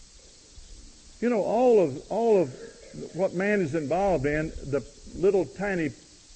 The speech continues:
and I don't mean, uh, this in a bad way, little tiny sins, they're not all listed in the Word of God. But I'll tell you, a big umbrella is, uh, abstain from all appearance of evil. That's a big umbrella.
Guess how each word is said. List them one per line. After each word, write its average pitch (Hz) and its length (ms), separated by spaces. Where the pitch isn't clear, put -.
and 139 120
I 147 100
don't 151 160
mean, 151 360
uh, 131 140
this 131 320
in 139 100
a 127 40
bad 143 340
way, 120 220
little 175 180
tiny 170 280
sins, 165 280
they're 208 80
not 254 180
all 190 200
listed 214 320
in 139 60
the 135 60
Word 131 160
of 107 100
God. 117 280
But 135 100
I'll 165 100
tell 240 160
you, 214 100
a 165 40
big 185 180
umbrella 196 420
is, 127 200
uh, 143 260
abstain 214 280
from 156 100
all 196 180
appearance 202 420
of 147 60
evil. 226 400
That's 190 220
a 151 60
big 175 200
umbrella. 196 520